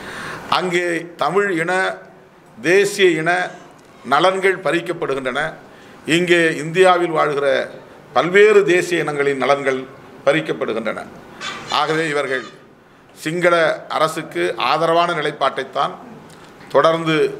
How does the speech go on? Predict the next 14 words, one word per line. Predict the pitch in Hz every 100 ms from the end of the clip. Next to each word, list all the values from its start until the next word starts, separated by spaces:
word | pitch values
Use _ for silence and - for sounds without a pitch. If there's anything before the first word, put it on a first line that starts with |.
| - -
எடுக்கிறார்கள், | 120 160 160 143 135 147 170
எடுக்க | 131 156 143
முடியும். | 131 131 156 185
அந்த | 127 131 131
கருத்தில் | 131 139 139 131
தான் | 139
இருக்கிறார்கள் | 123 135 123 143 123 123
என்றாலும், | 117 139 143 180 - - - - - - - -
நாங்கள் | 104 131 139 135
இந்த | 127 123 120 107
மண்ணின் | 110 135 156 147 - - - - - - -
குடிமக்கள் | 151 165 170 170 170
என்கிற | 147 139 131
உரிமையோடு | 120 135 147 139 143 165